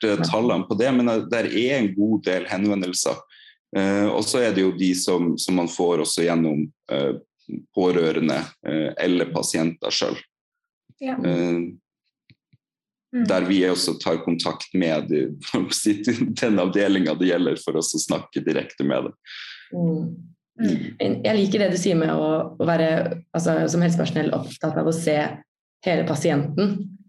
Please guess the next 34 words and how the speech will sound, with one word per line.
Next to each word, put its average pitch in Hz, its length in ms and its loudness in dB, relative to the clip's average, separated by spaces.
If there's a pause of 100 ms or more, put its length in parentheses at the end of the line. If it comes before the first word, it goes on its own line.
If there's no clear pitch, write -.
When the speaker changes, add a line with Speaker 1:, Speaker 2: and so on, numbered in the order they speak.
(360)
Speaker 2:
Eh, 170 200 4
og 175 120 4
jeg 180 100 2
sit-, 180 100 2
men 190 120 2
jeg 185 100 0
sitter 180 160 0
også 175 140 0
og 180 40 0
tenker 175 220 0
på 160 80 4
de 160 80 2
tingene 156 260 2
som 160 140 0
man 156 100 0
kanskje 151 360 0 (520)
for 180 80 4
eksempel 170 320 2
må 160 140 2
følge 156 240 4
rutiner, 151 640 2
at - 220 -4 (120)
man, 165 520 0 (260)
det 170 80 0
kan 175 160 2
jo 180 60 4
hende 165 100 2
det 160 80 4
er 170 60 4
mye 165 100 4
man 156 160 4
gjør 156 240 2
som 170 240 2
er, 156 300 -2